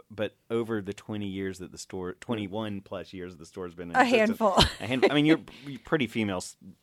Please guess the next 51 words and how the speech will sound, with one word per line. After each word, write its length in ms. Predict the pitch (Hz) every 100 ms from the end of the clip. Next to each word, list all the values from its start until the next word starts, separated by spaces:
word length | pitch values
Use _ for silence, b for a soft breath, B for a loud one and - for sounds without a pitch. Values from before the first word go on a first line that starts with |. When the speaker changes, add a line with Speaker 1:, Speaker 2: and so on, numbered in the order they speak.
| 117 95
Speaker 1:
based 320 | 104 95 -
business, 320 | 113 98 90
at 80 | 104
least 200 | 107 -
at 80 | 95
Capitol 380 | 101 82 80 80
and 100 | 76
Pool 160 | 82
Shop. 160 | - -
Speaker 2:
Yeah, 520 | 262 359 359 240 185 175 -
and 180 | 226 254
it's 240 | 247 226
interesting 420 | 269 254 269 214 190
'cause 140 | 196
I 100 | 208
never 360 | 208 214 214 196 - _ -
did 340 | 202 190 185
super 460 | - 220 208 190 180
well 320 | 180 180 180
with, 160 | 180 - - - -
with 240 | 180 170 _ - -
women 420 | 180 170 170 -
as 160 | 175
a 60 | 170
young 440 | 170 165 160 170 - -
person, 480 | 156 160 - 180 - _ -
with 200 | 175 -
girls. 480 | 156 95 - - - 147
Speaker 1:
But 180 | 147
you've 100 | 160
Speaker 2:
I 60 | 240
always 140 | 254
Speaker 1:
always 140 | 160 349
Speaker 2:
did 80 | 330
Speaker 1:
had 100 | 285
Speaker 2:
really 180 | 277 277
well 200 | 240 226
with 100 | 220
women. 340 | 208 180 170
Actually, 360 | 190 190 208 190
I 40 |
was 140 | 196
always, 300 | 202 208 202
that 160 | 240 240
was 80 | 240
part 240 | - 214
of 80 | 214
the 100 | 208
thing 240 | - 185
is 140 | 185 170
that 280 | - 117